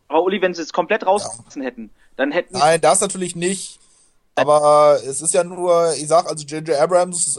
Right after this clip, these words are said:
Speaker 2: wandelt eine schmale Linie und diesmal hat er's gut hingekriegt. Bei Star Trek Into Darkness beispielsweise hat es übertrieben, meiner Meinung nach.
Speaker 1: Aber was halt, äh, äh, Abrams wurde ja auch gefragt in einem Interview.
Speaker 2: Ja.
Speaker 1: Er glaubt, dass, äh, Star Wars die, äh, den Ansprüchen, äh, gerecht werden kann, dieser Film.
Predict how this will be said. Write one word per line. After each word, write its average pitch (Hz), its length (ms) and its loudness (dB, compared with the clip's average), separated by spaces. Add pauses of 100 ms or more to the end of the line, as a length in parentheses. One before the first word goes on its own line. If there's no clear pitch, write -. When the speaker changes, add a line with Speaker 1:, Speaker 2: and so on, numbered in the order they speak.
Speaker 2:
wandelt 175 260 -2
eine 156 200 0
schmale 156 260 2
Linie 180 260 -4
und 170 80 -10
diesmal 180 200 0
hat 170 80 0
er's - 120 -2
gut 170 120 -10
hingekriegt. 165 520 -10
Bei 139 360 4
Star 139 240 2
Trek 175 160 -6
Into 156 180 -10
Darkness 160 280 -2
beispielsweise 160 560 -4
hat 160 100 -2
es 151 120 -4
übertrieben, 156 520 -6 (340)
meiner 117 160 -6
Meinung 120 220 -2
nach. 110 240 -6 (320)
Speaker 1:
Aber 147 340 2
was 160 200 -2
halt, 180 220 -2
äh, 143 440 2
äh, 156 80 0
Abrams 180 300 -4
wurde 170 140 0
ja 156 60 4
auch - 140 0
gefragt 151 560 -2
in 117 80 -12
einem 131 100 -8
Interview. 117 540 -6 (280)
Speaker 2:
Ja. 107 140 -2 (180)
Speaker 1:
Er 131 80 -8
glaubt, 151 300 0
dass, 156 300 -4
äh, 143 160 -2
Star 147 280 0
Wars 156 240 0
die, 143 360 -2
äh, 127 480 2
den 127 160 -4
Ansprüchen, 143 760 -2
äh, 131 320 2
gerecht 120 340 -4
werden 107 220 -2
kann, 95 320 -16
dieser 107 220 -8
Film. 92 320 -8